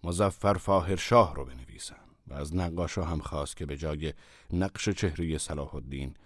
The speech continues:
که از همین الان رو به فراموشی گذاشته بود و صفحه اول همه کتابا با اون شروع می‌شد، چهره فاهر شاه رو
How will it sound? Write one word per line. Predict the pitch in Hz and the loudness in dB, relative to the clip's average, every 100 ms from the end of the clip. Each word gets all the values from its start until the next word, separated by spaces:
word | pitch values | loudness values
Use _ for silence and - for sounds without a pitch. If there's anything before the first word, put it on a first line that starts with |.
| _ _ - | _ _ -2
که | - | 6
از | 131 | 6
همین | 104 147 131 | 8 6 6
الان | - 104 - 113 71 - - | 4 0 4 2 2 -8 -16
رو | 76 80 | -8 -8
به | 71 | -8
فراموشی | - - 73 71 65 - 95 | -8 -6 -6 -6 -8 -8 -6
گذاشته | 76 71 65 - - | -6 -8 -8 -10 -10
بود | - 104 - - _ - | -12 -14 -16 -20 _ -10
و | 82 | -6
صفحه | - 80 92 | -4 2 2
اول | 78 78 87 | 2 2 0
همه | 78 113 170 185 98 | 0 -2 0 2 2
کتابا | - - 76 85 | 0 -4 -4 -2
با | 78 | -2
اون | 71 113 | 0 0
شروع | 87 - - - | 0 -6 -12 -12
می‌شد، | 101 - 101 - - _ _ _ _ | -10 -2 -2 -2 -16 _ _ _ _
چهره | - - - 78 82 | -12 -10 -8 -6 -2
فاهر | - 80 73 78 80 | -2 -2 -2 -4 -6
شاه | - - 107 - | -4 -6 -6 -8
رو | 64 | -12